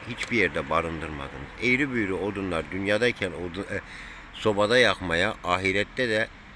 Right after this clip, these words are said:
zebanilerin eline Cenab-ı Allah verir doğrultmaya. Lan bu asırdaki bütün insanlar zebanilerin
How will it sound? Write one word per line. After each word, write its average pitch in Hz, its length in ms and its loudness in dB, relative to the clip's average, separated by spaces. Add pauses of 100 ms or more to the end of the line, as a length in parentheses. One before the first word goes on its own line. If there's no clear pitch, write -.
(460)
zebanilerin 98 680 4
eline 90 360 2
Cenab-ı 82 360 0
Allah 80 280 -2
verir 90 340 -2
doğrultmaya. 85 600 -4
Lan 110 200 0
bu 110 120 0
asırdaki 101 520 -2
bütün 113 220 -4
insanlar 95 480 0
zebanilerin 90 800 2